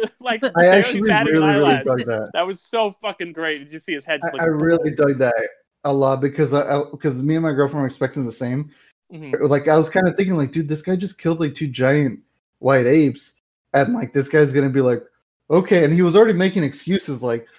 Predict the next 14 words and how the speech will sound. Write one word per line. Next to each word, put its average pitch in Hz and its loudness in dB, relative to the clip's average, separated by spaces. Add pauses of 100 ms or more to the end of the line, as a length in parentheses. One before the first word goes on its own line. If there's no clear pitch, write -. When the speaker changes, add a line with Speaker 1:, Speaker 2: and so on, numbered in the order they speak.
(420)
Speaker 2:
"Well, 139 4
you 226 0
can't 143 0
do 147 4
it 135 0
because 139 -2
you're 160 -2
not 139 -2
a 117 -4
Thark." 175 -2
And 131 -4
then 131 -4
they're 127 -2
like, 120 -4